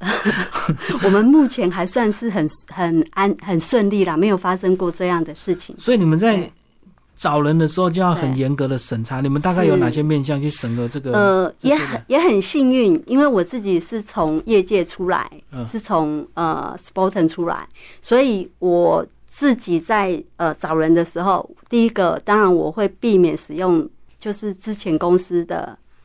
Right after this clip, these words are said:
Speaker 1: 好，呃，员工，
Speaker 2: 嗯。
Speaker 1: 然后再来就是因为讲坦白，我们业界如果经验很多的，其实他的薪资很高，
Speaker 2: 嗯。
Speaker 1: 所以我的想法就是我们可以从头培养。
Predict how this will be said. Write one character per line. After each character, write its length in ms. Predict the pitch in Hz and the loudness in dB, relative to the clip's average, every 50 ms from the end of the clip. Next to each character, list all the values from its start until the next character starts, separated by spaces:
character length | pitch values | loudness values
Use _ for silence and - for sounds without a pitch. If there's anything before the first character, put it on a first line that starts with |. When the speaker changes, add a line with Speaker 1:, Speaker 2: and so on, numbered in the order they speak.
| - _ | -20 _
Speaker 1:
好， 340 | - 175 151 - - - - - _ _ - | -12 -10 -10 -10 -12 -16 -20 -20 _ _ -20
呃， 180 | - 165 160 - - | -20 -18 -18 -8 -2
员 200 | 175 170 165 170 | 0 2 2 2
工， 340 | 170 175 160 160 165 170 - - - - - | 2 0 0 0 -2 -6 -10 -14 -18 -14 -10
Speaker 2:
嗯。 220 | 147 143 135 127 131 | -10 -8 -8 -6 -2
Speaker 1:
然 80 | 185 | 0
后 140 | 190 226 226 | 2 2 0
再 220 | 226 - 285 262 | 0 0 0 2
来 100 | 220 185 | 2 2
就 160 | 175 214 208 202 | 2 0 0 -2
是 260 | 202 208 202 180 - - - - - _ - | 0 -2 -2 -2 -2 -4 -12 -20 -20 _ 0
因 280 | 240 247 254 262 254 | 2 4 4 4 4
为 300 | 254 247 226 190 175 - - - - | 4 2 2 0 0 -2 -4 -8 -4
讲 180 | - 180 202 | -2 0 0
坦 140 | 202 220 196 | 0 2 2
白， 120 | 170 156 165 | 0 0 0
我 140 | 165 160 | 0 2
们 260 | 156 160 165 165 185 - - - | 2 4 4 2 0 0 -4 -6
业 260 | - 233 240 208 190 | -2 2 2 2 2
界 220 | - 233 208 185 | 0 0 0 0
如 120 | 170 185 185 | 0 0 -2
果 180 | 190 196 165 | -2 -2 -4
经 220 | 160 - 196 190 196 | -2 0 0 2 4
验 160 | 208 196 185 | 4 2 2
很 240 | - 180 151 151 160 | 0 -4 -4 -4 -2
多 180 | 170 170 170 | -2 -2 -2
的， 140 | 160 156 156 | -2 -4 -8
其 160 | - - 185 | -6 -4 -4
实 60 | 185 | -2
他 120 | 190 196 196 | -2 -4 -6
的 60 | 180 | -6
薪 220 | - - 185 185 | -2 0 0 0
资 160 | 185 - 180 175 | 0 0 -4 -4
很 200 | 170 151 - - - | -4 -8 -12 -14 -10
高， 340 | - 147 135 135 - - - - _ - - | -10 -10 -10 -10 -12 -18 -20 -20 _ -14 -12
Speaker 2:
嗯。 120 | 139 127 | -10 -8
Speaker 1:
所 160 | 123 190 202 | -4 0 2
以 160 | 226 233 208 - - - | 2 2 2 0 -4 -6
我 180 | - 165 160 | -8 -8 -8
的 160 | 156 - 175 175 | -6 -8 -8 -8
想 220 | - 175 151 180 | -8 -8 -8 -4
法 120 | 190 165 | -4 -4
就 160 | 135 - 185 180 | -4 -6 -8 -10
是 160 | 185 185 - - | -10 -10 -10 -8
我 100 | 185 160 | -8 -8
们 100 | 165 175 | -8 -8
可 120 | - - 202 | -8 -4 -2
以 80 | 196 | -2
从 240 | 175 180 - 165 156 | -2 -2 -4 -8 -8
头 160 | 170 180 147 | -6 -6 -6
培 280 | 131 - 170 151 147 156 | -6 -6 -10 -14 -14 -14
养。 180 | 156 156 - | -14 -14 -16